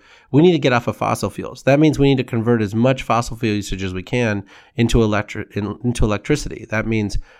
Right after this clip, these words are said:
electric vehicles. It means electric H V A C systems. It means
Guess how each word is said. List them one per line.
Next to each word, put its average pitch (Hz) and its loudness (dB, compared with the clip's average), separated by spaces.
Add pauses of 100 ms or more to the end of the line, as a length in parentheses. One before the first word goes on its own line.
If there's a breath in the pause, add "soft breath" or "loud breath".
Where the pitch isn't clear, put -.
(180 soft breath)
electric 101 -4
vehicles. 120 2
It 85 -6
means 95 -4
electric 95 -6
H 110 -4
V 92 -4
A - -6
C 131 2
systems. 113 -2
It - -14
means 107 -2